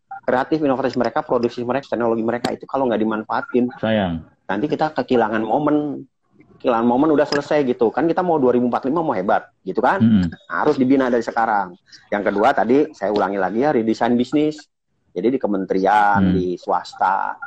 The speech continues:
Speaker 1: coba mulai memikirkan, ngelihat ke situ. Milenial nggak usah kerja susah-susah, pakai ijazah.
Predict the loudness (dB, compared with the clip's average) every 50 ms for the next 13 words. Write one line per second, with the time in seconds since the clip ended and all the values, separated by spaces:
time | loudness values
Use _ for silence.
0 | -8 -6 -2 -2 -2 -2 0 -2 0 0 0 -2 -4 -6 -6 -6 -4 -4 -4 -2
1 | -2 -2 -2 0 -2 -4 -4 -4 -6 -4 -4 -4 -4 -6 -10 -18 -16 -16 -16 -14
2 | -16 -20 _ -20 _ _ _ _ -2 0 2 4 4 4 4 4 4 2 2 2
3 | 0 0 -2 -4 -8 -8 -4 -2 -2 -2 -2 -4 -8 -8 -8 -6 -8 -8 -6 -4
4 | -6 -4 -6 -6 -4 -4 -4 0 0 0 0 0 -4 -8